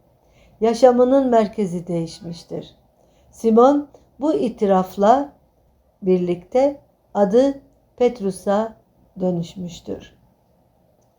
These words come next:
Üçüncü sebebe baktığımızda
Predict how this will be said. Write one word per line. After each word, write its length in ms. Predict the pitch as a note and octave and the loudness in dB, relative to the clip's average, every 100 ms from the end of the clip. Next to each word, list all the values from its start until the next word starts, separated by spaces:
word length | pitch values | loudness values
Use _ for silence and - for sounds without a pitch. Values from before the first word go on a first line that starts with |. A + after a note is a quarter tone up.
| _ _ _ _ _ _ | _ _ _ _ _ _
Üçüncü 680 | B3+ B3 D4 D4 D#4+ D#4 - _ _ _ - | -12 0 2 4 4 2 -4 _ _ _ -10
sebebe 560 | - G#3+ F#3+ F#3 F#3 | 0 2 2 2 0
baktığımızda 1000 | F#3 F3+ - F3 F3 F3 E3+ A#3 C4 C#4 | 0 -4 -8 -10 -8 -8 -4 0 0 0